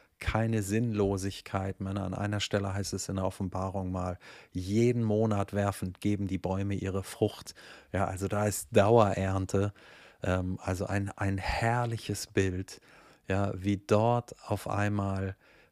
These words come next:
ja, dieses, dieses Arbeiten, das es da vielleicht immer noch dann so gibt wie bei Adam und Eva im Paradies auch, bebauen und bewahren,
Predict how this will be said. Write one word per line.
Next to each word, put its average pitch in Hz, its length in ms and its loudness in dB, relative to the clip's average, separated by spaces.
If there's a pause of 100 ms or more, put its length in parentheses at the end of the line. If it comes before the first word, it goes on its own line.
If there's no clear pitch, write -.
ja, 98 160 2
dieses, 98 540 -2 (220)
dieses 95 320 0
Arbeiten, 101 640 2
das 95 140 -4
es 107 140 -2
da 107 140 4
vielleicht 127 420 -2
immer 156 180 4
noch 110 160 0
dann 101 220 0
so 98 120 0
gibt - 240 -4
wie 98 80 2
bei 92 180 0
Adam 98 280 -2
und 90 140 -4
Eva 101 300 -4
im 95 120 -4
Paradies 92 580 -4
auch, 131 320 0
bebauen 95 460 -2
und 95 180 -4
bewahren, 95 580 -4